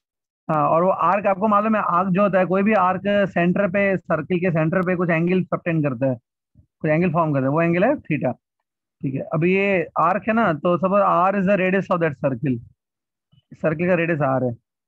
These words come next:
अभी जो आर्क के form में आ गया, अब इसकी dipole moment निकालनी है। स्टूडेंट, मैं कुछ कुछ points है ना entrance की भी cover करते जाऊंगा, ताकि जब आप entrance के एमसीक्यू करोगे आपको easy पड़ेगा फिर। तो ठीक है,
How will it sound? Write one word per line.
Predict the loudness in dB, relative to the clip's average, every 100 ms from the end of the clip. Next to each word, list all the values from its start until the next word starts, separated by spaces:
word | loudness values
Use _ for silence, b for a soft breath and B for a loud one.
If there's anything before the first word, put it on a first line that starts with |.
| _ -20 -20 _ _ _
अभी | -2 0
जो | 0 2
आर्क | 2 0 0 0 -2 -2
के |
form | 0 2 2
में | 0
आ | 2
गया, | 0
अब | 0
इसकी | -2 -2
dipole | 0 0 0 -2
moment | 0 0 -2
निकालनी | -2 -2 -2 -2
है। |
स्टूडेंट, | -4 _ _ -18 -18 _ _ _ _ _ _ _ 0 2
मैं | 2 0
कुछ | -4
कुछ | -4 -4 -2
points | -2 0 0
है |
ना | 0
entrance | 2 0 2 0
की | 0
भी | 0
cover | 2 0 0
करते | 0 0 0
जाऊंगा, | 2 2 0 -2
ताकि | -4 -2 0
जब | 0
आप | 2
entrance | 2 0 0 0
के | 2
एमसीक्यू | 2 0 0
करोगे | 0 2
आपको | 0 0
easy | 0 2 2 0
पड़ेगा | 0 0 -2
फिर। | -2 -6
तो | -8 _ _ _ -8 -6 -6 _ _ _ _ -20 -20 _ _ _ _ _ _ _ _ _ _ _ _ _ _ _ _ _ _ _ _ _ _ _ _
ठीक | -6
है, | -4